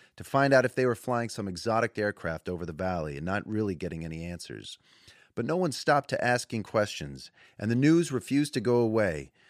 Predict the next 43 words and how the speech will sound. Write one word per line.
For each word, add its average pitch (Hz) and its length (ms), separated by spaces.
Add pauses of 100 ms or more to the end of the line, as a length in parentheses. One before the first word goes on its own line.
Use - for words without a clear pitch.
(160)
On 117 140
June 175 220
eighteenth, 160 480
U 139 160
S 139 120
A 139 120
Today 120 360
ran 104 280
a, 92 160 (100)
uh, 90 240 (220)
carried 151 260
the 107 80
story 123 300
on 104 100
its - 140
front 123 320
page, 101 480
bringing 139 320
the 104 80
Phoenix 143 440
Lights 127 300
to 101 100
national 98 460
attention. 80 580 (400)
Eventually, 135 640
eventually 120 520
at 113 80
the 110 80
request 117 420
of - 80
Phoenix 120 340
councilwoman 87 680 (260)
Frances 135 540
Barwood, 104 640 (460)
uh, 92 160
who 95 140
plays 117 280
an 104 60
integral 98 460
part. 87 260
We'll 104 80
get 98 260
m-, 104 200